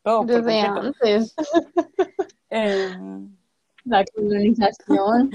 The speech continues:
Speaker 1: <laughs> o sea, no todos los países latinoamericanos tuvieron un Hamilton que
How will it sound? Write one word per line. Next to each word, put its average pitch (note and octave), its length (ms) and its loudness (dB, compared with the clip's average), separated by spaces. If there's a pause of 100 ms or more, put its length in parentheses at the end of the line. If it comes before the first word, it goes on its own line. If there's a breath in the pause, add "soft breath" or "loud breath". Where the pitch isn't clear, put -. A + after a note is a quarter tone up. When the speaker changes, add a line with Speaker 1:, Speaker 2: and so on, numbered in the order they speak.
(140)
Speaker 1:
<laughs> - 180 -20
o A3 80 6
sea, A#3+ 160 2
no A#3+ 120 -4
todos F4+ 180 4
los D#4 140 2
países G#3+ 720 -2 (540)
latinoamericanos G#3 880 -4
tuvieron G#3+ 340 -6
un A3 220 -8
Hamilton E3 680 -8 (440)
que G3 440 -6